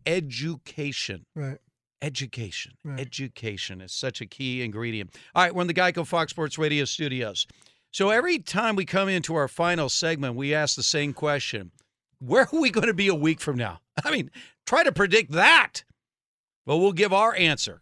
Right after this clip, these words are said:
Speaker 1: coming up next. Steve Harbin and Katina Mobley, we are coming to you live from the Geico Fox Sports Radio studios. I wanna thank the guys today.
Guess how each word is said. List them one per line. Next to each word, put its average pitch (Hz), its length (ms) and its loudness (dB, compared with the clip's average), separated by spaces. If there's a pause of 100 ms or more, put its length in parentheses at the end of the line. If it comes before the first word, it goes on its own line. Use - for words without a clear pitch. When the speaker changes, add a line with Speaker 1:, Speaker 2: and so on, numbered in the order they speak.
Speaker 1:
coming 139 240 2
up 160 160 0
next. - 420 -2 (440)
Steve - 280 4
Harbin 247 320 8
and 214 140 4
Katina 220 420 4
Mobley, 214 540 4
we 196 240 4
are 165 100 6
coming 185 240 2
to 175 60 4
you 160 80 4
live 165 260 6
from 151 100 -2
the 139 80 0
Geico 156 480 4
Fox 185 420 4
Sports 185 420 0
Radio 151 400 2
studios. 143 500 2
I 143 60 -2
wanna 156 160 2
thank 165 260 4
the 147 60 -2
guys 151 400 4
today. 127 420 2